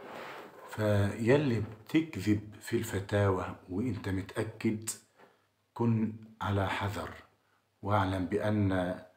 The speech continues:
هناك نار، نار، "فأنذرتكم نارا تلظى لا يصلها إلا الأشقى". اوعى تكذب على النبي عليه الصلاة والسلام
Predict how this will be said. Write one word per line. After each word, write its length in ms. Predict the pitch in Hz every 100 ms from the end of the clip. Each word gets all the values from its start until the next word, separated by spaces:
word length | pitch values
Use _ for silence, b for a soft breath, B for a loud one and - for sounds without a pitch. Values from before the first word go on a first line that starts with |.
| - _ _ -
هناك 400 | 90 107 107 101
نار، 760 | 98 107 117 113 104 - - - _ b b b b b b _ -
نار، 760 | 98 117 139 143 135 110 98 - - _ _ _ _ _ _ _
"فأنذرتكم 920 | - 107 107 98 92 - 123 104 101
نارا 320 | 110 113 101
تلظى 600 | 87 90 98 110 101 95
لا 160 | 92 92
يصلها 380 | 87 - 107 98
إلا 200 | 101 92
الأشقى". 420 | 87 117 - - - B B B B B B _ _ _ -
اوعى 240 | 107 98
تكذب 420 | - 113 - 107
على 120 | 95 92
النبي 280 | 95 101
عليه 200 | 90 90
الصلاة 240 | 95 - 95
والسلام 720 | 87 98 95 107 101 85 78